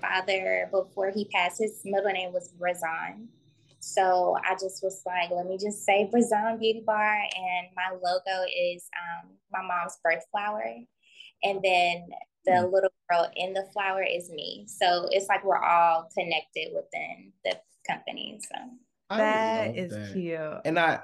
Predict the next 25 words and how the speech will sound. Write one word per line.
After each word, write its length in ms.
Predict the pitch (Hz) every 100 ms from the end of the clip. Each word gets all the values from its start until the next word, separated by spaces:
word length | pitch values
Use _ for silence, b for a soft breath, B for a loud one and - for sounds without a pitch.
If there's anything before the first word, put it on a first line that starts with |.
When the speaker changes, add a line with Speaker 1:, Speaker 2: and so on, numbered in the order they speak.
| -
Speaker 2:
I've 200 | 151 147
noticed, 560 | 143 165 240 302 143 147
I'm 180 | 151
noticing 640 | 160 220 214 - 160 139 135
through 160 | 170
research, 840 | 170 147 143 - 131 123 123 - -
through 560 | 143 143 143 135 127 - b b
you 200 | 131 139
talking 500 | 123 - 147 190 175
about 420 | 120 101 107 107 107
it, 160 | 98 -
it's 220 | 139 139
a 80 | 139
very 380 | 131 165 175 151
family-oriented 1040 | - 139 131 127 120 113 113 107 107 104
business. 380 | 110 107 107 104
And 80 | 107
I 60 |
know 120 | 110 113
you 180 | 110
also 240 | 101 107 104
talked 320 | - 101 -
a 40 |
little 240 | 104 104 104
bit 380 | 101 101 95